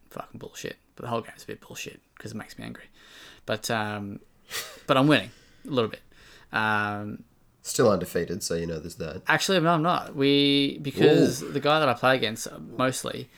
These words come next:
Speaker 1: he, uh, always tries to, you know, get these quick little dudes to try and beat me. But, mate, I'm from the mean streets of Burnley. I'll beat you up. Um, but yeah, this time around, you know, s-, speed matters.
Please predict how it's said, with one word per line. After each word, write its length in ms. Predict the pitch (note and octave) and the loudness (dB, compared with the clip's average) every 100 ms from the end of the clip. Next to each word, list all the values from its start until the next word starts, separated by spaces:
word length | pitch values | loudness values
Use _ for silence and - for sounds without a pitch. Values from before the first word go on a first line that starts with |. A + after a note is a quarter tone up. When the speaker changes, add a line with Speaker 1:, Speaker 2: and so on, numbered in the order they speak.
| - - - | -20 -20 -14
Speaker 1:
he, 300 | - B2 B2 | -4 -2 0
uh, 120 | A#2 | 0
always 260 | A2 A#2+ A2+ | 2 0 0
tries 280 | - G#2 G#2+ | -2 -4 -4
to, 360 | G#2+ G2+ G2 - _ - | -6 -6 -8 -12 _ -12
you 100 | B2 | -10
know, 80 | A2+ | -8
get 140 | - | -8
these 180 | A2+ A2 | -8 -8
quick 220 | - C3+ | -8 -6
little 180 | B2 A2 | -6 -6
dudes 320 | A2 G#2 G#2+ | -4 -4 -6
to 100 | - | -10
try 240 | - A2 G2+ | -6 -6 -4
and 200 | G2+ G#2+ | -8 -8
beat 160 | A2 | -8
me. 140 | A#2+ A#2 | -8 -10
But, 180 | - - - | -12 -14 -12
mate, 160 | G2+ - - _ _ B2 | -12 -12 -20 _ _ -10
I'm 100 | A#2+ | -8
from 180 | A2 G#2 | -8 -10
the 120 | G2 | -10
mean 160 | G2+ | -12
streets 300 | - - - | -10 -12 -12
of 100 | - | -14
Burnley. 300 | - A2 A2 C3 | -10 -10 -10 -12
I'll 180 | A#2 - _ | -12 -12 _
beat 120 | - | -12
you 120 | G#2+ | -8
up. 220 | A2 - _ - - - - | -8 -8 _ -20 -20 -20 -4
Um, 600 | A#2+ A#2 A#2 A#2 A2+ C3 - _ | -2 0 0 -2 -4 -10 -16 _
but 140 | - | -8
yeah, 200 | A#2 A2+ | -4 -4
this 220 | A2 A#2+ - | -2 -4 0
time 200 | A#2+ A#2 | 0 2
around, 240 | A2 G#2+ | 0 0
you 40 | G#2 | -4
know, 160 | G#2+ B2+ - | -8 -12 -16
s-, 120 | - - | -18 -12
speed 320 | - - A#2+ | -2 2 4
matters. 320 | A#2 C3 G#2 | 4 2 0